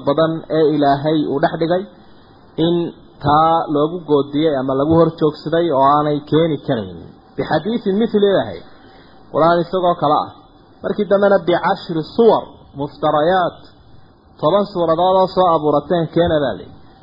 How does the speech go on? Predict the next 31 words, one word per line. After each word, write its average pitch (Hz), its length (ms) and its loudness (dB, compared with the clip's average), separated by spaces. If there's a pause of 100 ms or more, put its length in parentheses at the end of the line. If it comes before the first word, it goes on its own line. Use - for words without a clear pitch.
(180)
Markii 170 420 -2
dambena, 151 440 2
"Bisuuratin 147 840 0 (100)
min 131 160 0 (140)
mithli", 135 420 -2
suurad 120 340 -4
isagoo 104 320 -8
kale - 200 -12
ah. - 100 -16 (360)
Wixiiba 135 320 -2
way 120 140 4
joogsadeen. - 480 -10 (920)
"Am 220 220 4
khuliquu", 196 420 2
ma 202 200 2
waxa 214 220 2
la 180 200 0
abuuray, 170 340 0
buu 202 120 0
Ilaahay 190 240 2
yidhi, 175 160 0
"min 202 220 0 (220)
ghayri 208 440 0
shay'in", 175 460 -2 (520)
wax 147 160 -2
la'aan, 143 400 -2 (960)
Ilaah 151 260 0
la'aan. 131 360 -2 (720)
"Am 202 200 2
humul 208 300 0
khaaliquun", 175 720 0